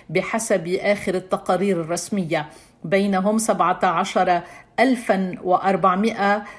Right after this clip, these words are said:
وستة قتلى في تركيا وثلاثة آلاف وثلاثمائة وسبعة وسبعين قتيلًا في سوريا. في سياق متصل،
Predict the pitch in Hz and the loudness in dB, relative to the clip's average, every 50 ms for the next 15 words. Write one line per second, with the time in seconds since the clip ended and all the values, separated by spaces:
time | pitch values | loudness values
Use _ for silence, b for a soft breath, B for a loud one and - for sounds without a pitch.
0 | B B - 180 185 180 175 175 160 - - - - - - 330 339 - - - | B B -2 2 2 4 4 4 2 0 0 -4 -2 0 2 2 0 0 -2 -18
1 | - - - 214 - - - - - 254 247 247 - 202 175 165 160 - - 220 | -10 0 0 0 0 0 -10 -2 0 0 0 0 0 -2 -2 -2 -2 -4 -6 -8
2 | 220 - 190 190 - - 247 220 202 202 208 208 226 220 B B B B B 180 | -6 -6 -8 -8 -4 -4 -4 -2 2 2 2 2 2 -2 B B B B B 0
3 | 196 185 185 190 190 185 - - 196 190 - - - 285 - - 240 214 202 220 | 2 4 4 2 2 0 -2 -6 -6 -6 -2 0 0 0 0 0 0 2 4 2
4 | 247 254 - 220 - - 196 185 - - 226 226 208 190 175 - - 247 202 208 | 2 2 0 -4 -2 0 -2 -2 0 0 0 2 2 0 -2 0 0 2 4 4
5 | 190 190 185 - - 190 165 180 160 202 240 240 208 185 180 185 185 - - - | 2 2 2 -2 -4 -4 -4 -2 0 2 2 4 4 2 2 0 0 -2 -8 -16
6 | - - 208 202 - - 226 208 180 180 180 180 180 175 151 - - - - 185 | -4 -4 -4 -2 0 -2 0 0 2 2 0 0 0 -6 -8 -10 -12 -8 -8 -8
7 | 170 - - 214 160 143 160 160 165 127 - - - _ _ - _ - _ _ | -6 -6 -4 -4 -4 -4 -4 -6 -8 -8 -8 -14 -20 _ _ -20 _ -20 _ _
8 | _ - 311 311 311 - 277 254 233 226 226 - 240 214 202 202 202 208 - - | _ 0 0 0 2 2 2 4 4 2 2 0 0 0 0 0 -2 -2 0 -2
9 | 196 202 - - 214 202 208 214 208 208 | -2 -2 0 0 0 0 0 -2 -2 -4